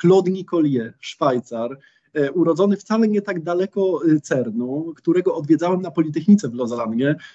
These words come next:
e, opowiada, niesamowicie opowiada o naprawie teleskopu Hubble'a, a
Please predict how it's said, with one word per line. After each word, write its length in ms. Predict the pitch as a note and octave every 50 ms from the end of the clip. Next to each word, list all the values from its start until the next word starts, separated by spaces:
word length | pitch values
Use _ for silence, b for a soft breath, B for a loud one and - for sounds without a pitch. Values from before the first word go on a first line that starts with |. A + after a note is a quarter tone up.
| B B _ -
e, 380 | D3+ C#3+ C#3+ D3 C#3+ C#3 C3 -
opowiada, 680 | E3 D#3 - - D3+ C3+ D3 E3 E3+ E3+ E3+ E3 E3 D#3 C#3 A2+
niesamowicie 680 | C#3 D#3 E3 F3+ F3+ - G3 F#3 F#3 F3 F#3 F3 - F#3
opowiada 420 | F3 - F3 E3 F#3+ F#3+ F3+ D#3
o 240 | C#3 C3 B2+ B2+ C3 B2+
naprawie 380 | C3 B2+ - D3 C3 - - B2
teleskopu 480 | B2 B2 B2+ B2 - - A#2+ - -
Hubble'a, 440 | - - A#2 G#2+ A2+ B2+ C3+ D3+ E3+ b b b b b b
a 300 | - D3 C#3 C3+ B2+ -